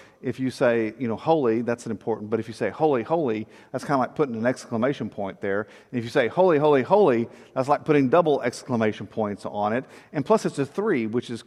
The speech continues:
c-, the first number of completeness or unity. Uh, so, so you need to hear that, that in saying that, they're, they're emphasizing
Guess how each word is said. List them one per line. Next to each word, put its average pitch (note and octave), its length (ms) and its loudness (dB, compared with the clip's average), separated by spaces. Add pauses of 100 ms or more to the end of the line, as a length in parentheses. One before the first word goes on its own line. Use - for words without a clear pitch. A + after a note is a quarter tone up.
c-, - 140 -12
the B2 160 -2
first D#3+ 320 -6
number B2+ 200 -2
of A2 160 -6
completeness B2 600 -8
or G#2 80 -8
unity. A2+ 640 -8 (360)
Uh, A2+ 200 -4
so, D3+ 340 0
so - 160 -8
you C3+ 220 -2
need F3 160 -4
to D#3 80 -6
hear F#3+ 340 -2
that, A#2+ 260 -6
that A#2+ 300 -4
in D#3 300 -4
saying E3 540 -6
that, G#2 220 -2
they're, A2+ 120 -2
they're A2+ 320 -4
emphasizing C#3+ 840 -2